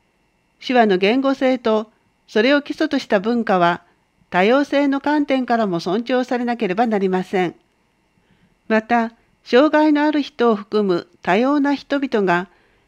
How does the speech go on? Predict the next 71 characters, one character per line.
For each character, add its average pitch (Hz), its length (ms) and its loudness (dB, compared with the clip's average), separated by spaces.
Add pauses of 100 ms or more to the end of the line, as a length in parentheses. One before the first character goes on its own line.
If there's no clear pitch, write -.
(260)
自 196 120 -2
由 254 220 2
に 214 140 0
コ - 100 -2
ミ 226 120 0
ュ 277 40 2
ニ 302 80 0
ケ 320 180 0
ー 302 40 0
シ 302 100 -4
ョ 277 60 0
ン 262 60 0
を 233 60 0
図 214 240 -2
り 247 120 0
な 247 120 0
が 226 100 2
ら 185 120 2
生 214 220 -2
活 277 260 -6
す 277 140 -4
る 285 100 -2
こ 277 120 -4
と 285 100 -2
が 277 140 0
で 208 100 -4
き 254 120 -6
る 240 100 -4
社 233 160 -6
会 202 200 0
が、 175 240 0 (640)
イ 226 120 0
ン 277 80 0
ク 285 160 -4
ル 285 80 0
ー 285 80 0
シ 208 160 -6
ブ、 185 200 -4 (400)
包 208 180 2
括 262 280 -2
的 254 220 -2
な 254 120 -2
社 269 160 -4
会 262 220 0
で 202 100 0
あ 202 140 2
り、 165 220 -2 (880)
障 285 260 0
害 277 200 2
者 190 200 -2
権 254 260 -2
利 285 140 -2
条 311 220 -2
約 262 220 -4
は 180 160 0
そ 247 220 -4
う 285 40 -4
し - 100 -12
た 269 140 -2
社 277 160 -4
会 262 220 -2
の 190 140 -2
実 175 340 -10
現 269 200 -2
を 254 100 -4
求 247 220 -6
め 254 120 -4
て 208 120 0
い 185 100 2
ま 180 200 -2
す。 - 160 -20